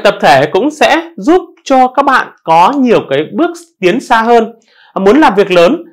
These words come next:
chỉ dựa vào cái sức của mình thôi là chưa đủ. Quý vị cần phải liên kết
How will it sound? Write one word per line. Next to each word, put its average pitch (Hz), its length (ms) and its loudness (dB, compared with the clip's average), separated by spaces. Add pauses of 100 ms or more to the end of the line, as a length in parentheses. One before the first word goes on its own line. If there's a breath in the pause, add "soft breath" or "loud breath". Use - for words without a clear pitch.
(180 loud breath)
chỉ 165 180 0
dựa 208 260 0
vào 175 240 0
cái 160 140 -2
sức 339 200 -6
của 170 80 0
mình 151 260 -4
thôi 233 160 2
là 160 160 2
chưa 220 120 2
đủ. 139 380 -2 (220 soft breath)
Quý 214 120 -4
vị 247 180 0
cần 180 160 -2
phải 131 80 -4
liên 254 360 -4
kết 311 200 0